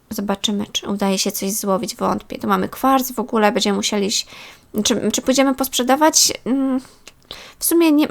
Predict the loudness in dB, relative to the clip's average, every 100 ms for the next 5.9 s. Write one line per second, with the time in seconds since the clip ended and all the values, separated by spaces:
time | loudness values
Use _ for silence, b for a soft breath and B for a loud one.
0 | 4 4 6 6 4 4 4 2 2 2
1 | 2 2 2 2 2 0 0 B B B
2 | -20 -10 -4 0 4 4 4 2 2 2
3 | 2 4 2 2 2 0 0 2 2 2
4 | 0 0 2 4 4 2 2 2 2 2
5 | 0 0 -2 -2 2 2 4 2